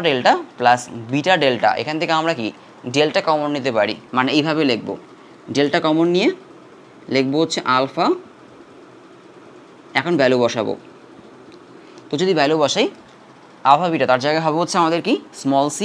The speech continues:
by small a, small c by small a plus এই যে delta, delta তার জায়গায় বসাবো হচ্ছে আমরা কি? এটা বসাই দিব, তাই না? মানে capital A small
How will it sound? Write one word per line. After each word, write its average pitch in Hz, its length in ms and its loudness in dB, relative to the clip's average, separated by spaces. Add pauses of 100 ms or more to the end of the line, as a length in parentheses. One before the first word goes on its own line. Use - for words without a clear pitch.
(100)
by 147 100 4 (120)
small 131 240 0 (140)
a, 113 40 0 (680)
small 135 360 0 (120)
c - 20 -8 (440)
by 127 160 4 (440)
small 131 260 0 (160)
a - 20 4 (720)
plus 123 280 0 (1600)
এই 160 80 -4
যে 185 140 -2
delta, 165 300 0 (800)
delta 165 260 2
তার 160 140 0
জায়গায় 156 240 -2
বসাবো 160 220 -2
হচ্ছে 165 200 -2
আমরা 165 200 2
কি? 196 80 -2 (480)
এটা 147 160 0
বসাই 123 300 -2
দিব, 104 100 -4 (100)
তাই 147 160 0
না? 269 40 0 (540)
মানে 127 120 -2 (100)
capital 165 360 0 (180)
A - 20 2 (1000)
small 139 260 2